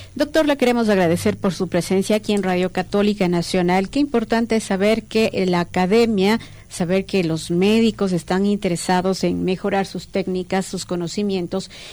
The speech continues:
y que hay este tipo de congresos para que puedan, eh, todos los, los profesionales de la salud puedan mejorar y puedan,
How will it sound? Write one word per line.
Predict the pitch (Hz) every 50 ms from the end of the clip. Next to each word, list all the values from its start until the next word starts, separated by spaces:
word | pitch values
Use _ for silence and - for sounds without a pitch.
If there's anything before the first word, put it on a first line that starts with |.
| - -
y | - 233
que | - 269
hay | 269 269 269
este | 262 - - 247
tipo | - - 247 233 - 233 240
de | 233 226
congresos | 220 - 214 214 208 202 254 254 - - 208 208 208 -
para | - 202 196 196 190
que | - - 202 190 - - - - - - - -
puedan, | - 247 262 269 269 262 254 233 240 247 233 -
eh, | - 180 - -
todos | - 240 269 302 320 311 254 - -
los, | 185 175 165 165 160 - - -
los | - 170 165 -
profesionales | - 180 175 - - 170 - 190 202 214 226 233 208
de | 196
la | 175 170 175
salud | - - 190 185 220 269 294 285 - - - - - - -
puedan | - 240 254 269 269 233 214
mejorar | 214 202 - - - 180 180 202 214 220 226 226 -
y | - 214
puedan, | 202 - - 196 202 196 202 196 196